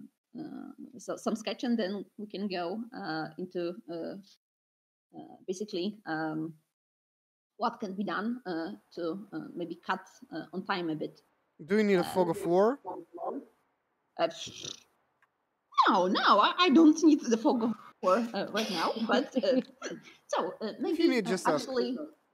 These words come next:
Speaker 3: Just
Speaker 1: uh,
Speaker 3: for the whole
Speaker 1: maybe actually
Speaker 3: stream,
Speaker 1: that
Speaker 3: right?
Speaker 1: will be a better
Speaker 3: <laughs>
Speaker 1: order of doing things. I, I can, uh, show you kinda, mm, first my process on, uh, previously, uh, finished illustrations, and then we can kinda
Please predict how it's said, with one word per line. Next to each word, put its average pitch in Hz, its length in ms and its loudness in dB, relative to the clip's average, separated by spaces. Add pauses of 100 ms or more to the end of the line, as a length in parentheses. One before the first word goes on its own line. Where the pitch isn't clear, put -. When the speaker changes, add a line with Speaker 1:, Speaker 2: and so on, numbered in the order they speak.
(100)
Speaker 3:
Just - 160 0
Speaker 1:
uh, - 40 -8
Speaker 3:
for 285 140 6
the 233 80 2
whole 208 220 8
Speaker 1:
maybe - 100 2
actually 254 120 -2 (100)
Speaker 3:
stream, 208 180 8
Speaker 1:
that 185 80 6
Speaker 3:
right? 208 120 2
Speaker 1:
will 247 140 -2 (100)
be 226 240 -8 (220)
a 226 40 0
better 233 520 0
Speaker 3:
<laughs> 247 40 -10
Speaker 1:
order 220 460 0
of 190 180 -8
doing 190 220 0
things. - 560 -14
I, 185 220 -4
I 214 80 0
can, 220 360 -4
uh, 180 280 -8
show 214 180 -6
you 208 160 -6
kinda, 202 440 -6 (160)
mm, 170 280 -10 (680)
first 277 260 -2
my 214 240 -2
process 240 440 -6
on, 196 340 -10
uh, 170 220 -10 (380)
previously, 208 640 -6
uh, 175 100 -8 (100)
finished 214 280 -6
illustrations, 247 560 -6
and 220 140 -2
then 220 220 -2
we 214 80 -4
can 214 240 -10
kinda 175 420 -10